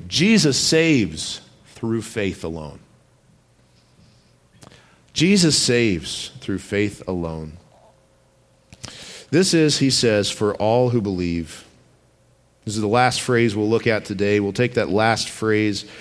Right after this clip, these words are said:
of chapter twenty-two, "There is no distinction." We'll take that together with, with, or, uh, verse twenty-two. We'll take that together with verse twenty-three next time.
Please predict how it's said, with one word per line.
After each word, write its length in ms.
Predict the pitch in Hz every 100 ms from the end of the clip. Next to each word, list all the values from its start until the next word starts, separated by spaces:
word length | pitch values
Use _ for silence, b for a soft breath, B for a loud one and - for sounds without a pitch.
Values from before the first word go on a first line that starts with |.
| B B
of 340 | 107 104 101
chapter 360 | - 113 104 104
twenty-two, 580 | - 110 104 95 113 107
"There 140 | 98
is 100 | 95
no 160 | 104 104
distinction." 460 | 92 - 110 113
We'll 80 | 143
take 180 | 151 139
that 160 | 127 107
together 320 | 107 104 98
with, 180 | 95 - B B B
with, 240 | 110 101
or, 200 | 113 107 98 95
uh, 40 |
verse 300 | 90 123 127
twenty-two. 320 | 117 104 95
We'll 80 | 127
take 160 | 185 143
that 120 | 123
together 200 | 120 117
with 80 | 98
verse 200 | 107 98
twenty-three 640 | 113 104 98 104 98 95 B B B -
next 260 | 107 -
time. 400 | 107 90 82 87